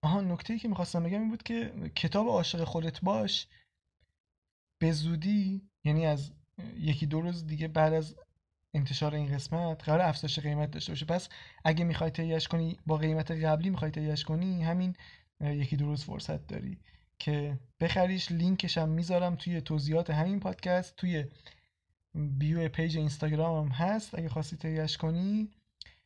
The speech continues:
به راحتی می‌تونی این کارو انجام بدی و نسخهٔ پی دی افش رو داشته باشی. دیگه هزار بارم گفتم کتابش واقعاً فوق‌العاده است، تمرینات عملی داره، کاملاً عملی، واسه اینکه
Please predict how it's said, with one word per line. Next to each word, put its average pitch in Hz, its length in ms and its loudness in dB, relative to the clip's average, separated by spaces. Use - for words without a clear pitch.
به 165 100 4
راحتی 156 440 4
می‌تونی 185 340 0
این 170 120 0
کارو 165 280 2
انجام 160 480 0
بدی 170 140 -2
و 165 100 0
نسخهٔ 151 320 -2
پی 156 120 -2
دی 156 140 0
افش 160 180 -4
رو 170 60 -2
داشته 147 280 0
باشی. 139 340 -4
دیگه 175 320 0
هزار 175 260 4
بارم 185 220 2
گفتم 165 260 0
کتابش 156 360 -2
واقعاً 156 380 2
فوق‌العاده 160 460 0
است، 160 220 -2
تمرینات 151 520 0
عملی 151 460 4
داره، 175 260 0
کاملاً 170 500 0
عملی، 151 280 0
واسه 156 260 -2
اینکه 156 260 -4